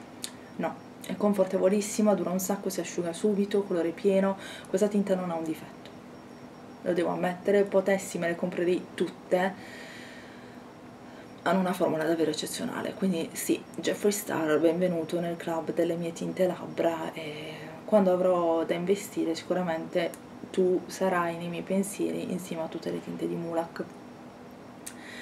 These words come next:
E basta, ho finito, ho finito, ho parlato ventidue minuti. Bene, come ritorno direi che è carino, no? Quindi io e la mia cacchetta vi salutiamo.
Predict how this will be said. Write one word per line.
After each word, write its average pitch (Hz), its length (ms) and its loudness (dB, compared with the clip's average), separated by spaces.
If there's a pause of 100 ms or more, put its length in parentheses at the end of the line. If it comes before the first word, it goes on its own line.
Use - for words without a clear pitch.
(320)
E 196 1000 6 (220)
basta, 220 680 4 (360)
ho 277 80 6
finito, 202 720 6 (160)
ho 240 60 2
finito, 208 420 6
ho - 20 0
parlato 269 480 6
ventidue 240 340 6
minuti. 190 540 4
Bene, 190 420 4
come 220 140 4
ritorno 254 380 4
direi 180 240 0
che 185 240 -2
è 175 80 -4
carino, 175 420 -4
no? 294 120 2 (760)
Quindi 202 340 4
io 294 120 6
e 277 40 4
la 220 100 6
mia 202 120 4
cacchetta 196 440 -2
vi 175 100 -2
salutiamo. 175 600 -4